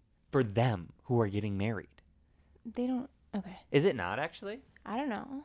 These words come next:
Speaker 1: Wait, that doesn't make any sense. Why would they do it so soon? They're not getting married yet, are they?
Speaker 2: Right, and also, why would they do it together? It's supposed to be, like, separate.
Speaker 1: Well, they, I'm sure they
Speaker 2: I mean,
Speaker 1: separated, but they can't. Actually, maybe it's not for their bachelor.
Speaker 2: I don't think it's theirs. I think it's somebody else's.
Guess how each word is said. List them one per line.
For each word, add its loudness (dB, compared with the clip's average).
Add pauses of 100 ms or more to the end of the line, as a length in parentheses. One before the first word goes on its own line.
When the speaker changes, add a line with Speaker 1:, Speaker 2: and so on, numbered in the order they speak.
Speaker 1:
Wait, 0
that -2
doesn't -4
make -6
any -10
sense. -12
Why -2
would -2
they -4
do -2
it -6
so -8
soon? -10 (220)
They're -6
not -8
getting -10
married -8
yet, -12
are -8
they? -12
Speaker 2:
Right, -2
and -4
also, -6
why -4
would -8
they -4
do -4
it -8
together? -14 (1040)
It's -20
supposed -10
to -10
be, -4
like, -8
separate. -8
Speaker 1:
Well, 2
they, 0
I'm 4
sure -4
they -6
Speaker 2:
I 8
mean, 4
Speaker 1:
separated, -4
but -10
they -14
can't. -16 (500)
Actually, -2
maybe -4
it's -2
not 0
for -4
their -2
bachelor. -6
Speaker 2:
I 2
don't 0
think -2
it's -4
theirs. -8 (100)
I -14
think -8
it's -16
somebody -10
else's. -16